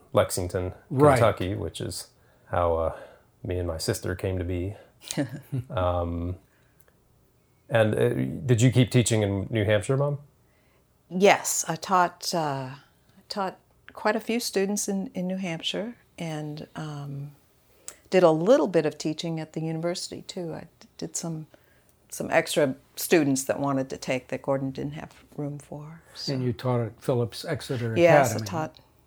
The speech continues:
Speaker 3: yes.
Speaker 1: Okay. Were there a-, any auditions during this, during these years, or?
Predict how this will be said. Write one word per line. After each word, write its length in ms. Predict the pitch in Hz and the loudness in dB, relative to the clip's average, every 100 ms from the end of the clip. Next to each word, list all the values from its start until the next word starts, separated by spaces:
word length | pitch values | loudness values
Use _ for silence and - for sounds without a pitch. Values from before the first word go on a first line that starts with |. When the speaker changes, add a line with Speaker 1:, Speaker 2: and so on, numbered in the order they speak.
| _ - | _ -12
Speaker 3:
yes. 460 | 156 - - - - | -10 -8 -12 -6 2
Speaker 1:
Okay. 300 | 107 120 123 - _ _ _ - | 2 4 -2 -6 _ _ _ 2
Were 120 | 127 | 6
there 140 | 123 123 123 | 6 6 4
a-, 60 | 135 | 4
any 220 | 139 135 | 6 8
auditions 960 | 120 104 123 - 143 135 127 - - - _ _ _ _ _ _ _ - - 139 | 8 6 4 2 2 4 2 0 -4 -8 _ _ _ _ _ _ _ -14 -10 0
during 280 | 123 120 117 | 4 6 4
this, 260 | 113 - | 2 -2
during 300 | - 117 117 | -2 2 4
these 180 | 117 107 | 4 4
years, 480 | 113 117 117 117 - | 4 4 4 2 0
or? 200 | 92 - | -2 -4